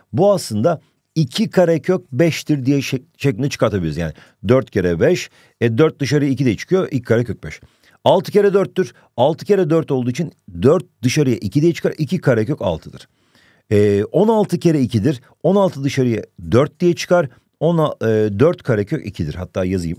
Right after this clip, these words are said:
on altı çarpı ikidir. On altı dışarıya dört diye çıktı. Bu iç-, iki zavallım içeride kaldı. Buna bakıyorum. Doksan, doksan, doksan. Dokuz kere ondur.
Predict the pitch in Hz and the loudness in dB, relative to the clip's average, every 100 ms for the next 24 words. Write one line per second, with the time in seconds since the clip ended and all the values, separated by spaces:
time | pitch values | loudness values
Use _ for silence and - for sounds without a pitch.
0 | - 110 95 85 82 - 78 - 82 98 | -6 -2 -2 -2 -8 -8 -8 -8 -6 -2
1 | 151 - _ - 160 165 135 - - 90 | -2 -4 _ -2 0 2 0 -4 -4 -4
2 | 73 69 151 - 190 180 165 196 180 - | -2 0 0 0 -2 -2 -2 -2 -2 -6
3 | - 135 131 - - 101 156 131 107 127 | -4 -2 -2 -4 -6 -2 2 2 2 0
4 | - 104 82 71 69 - _ _ _ - | -2 -2 -4 -8 -14 -18 _ _ _ 0
5 | 151 190 185 131 151 - _ - 123 131 | 2 2 2 0 -2 -8 _ 2 2 4
6 | - 175 165 123 117 156 147 120 101 - | 0 2 2 2 0 -2 0 0 0 -2
7 | 131 160 135 151 185 214 175 156 123 113 | -2 0 2 2 2 0 2 4 2 2
8 | 160 190 | 0 -2